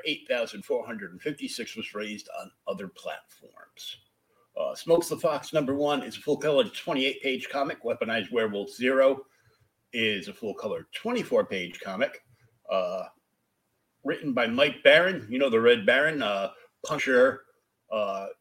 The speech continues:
he has a current campaign with Pat Broderick on Fund My Comic called Bronze Star, which looks amazing. Uh, also did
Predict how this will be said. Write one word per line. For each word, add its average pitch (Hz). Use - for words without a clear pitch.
he 107
has 110
a 104
current 135
campaign 131
with 110
Pat -
Broderick 135
on 123
Fund 127
My 123
Comic 123
called 104
Bronze 117
Star, 123
which 110
looks 110
amazing. 127
Uh, 104
also 117
did 107